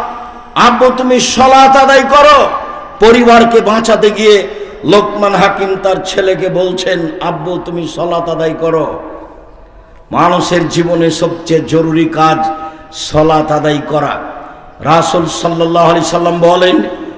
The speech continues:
"মৌরু আওলাদাকুম বিস সালাত ওয়া হুম আবনাউ সাব'i সিনিনা।" তোমরা তোমাদের ছেলে মেয়েকে সালাত আদায় করতে বলো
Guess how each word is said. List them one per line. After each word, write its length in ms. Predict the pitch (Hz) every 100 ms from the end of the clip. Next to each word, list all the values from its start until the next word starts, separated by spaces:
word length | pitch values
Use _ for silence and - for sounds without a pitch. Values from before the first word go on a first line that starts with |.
| -
"মৌরু 360 | 151 190 190 185
আওলাদাকুম 640 | 180 190 190 190 190 190
বিস 240 | 196 -
সালাত 340 | 196 214 214 208 - - -
ওয়া 100 | 202
হুম 140 | 208 214
আবনাউ 380 | - 240 320 302
সাব'i 380 | - 311 311
সিনিনা।" 400 | 277 254 277 269 247 254 - - - -
তোমরা 260 | 240 240 226
তোমাদের 380 | 220 214 214 190
ছেলে 260 | - 214 202
মেয়েকে 360 | 190 190 185 175
সালাত 400 | - 196 185 180
আদায় 220 | 180 170
করতে 220 | 175 - 170
বলো 380 | 170 165 151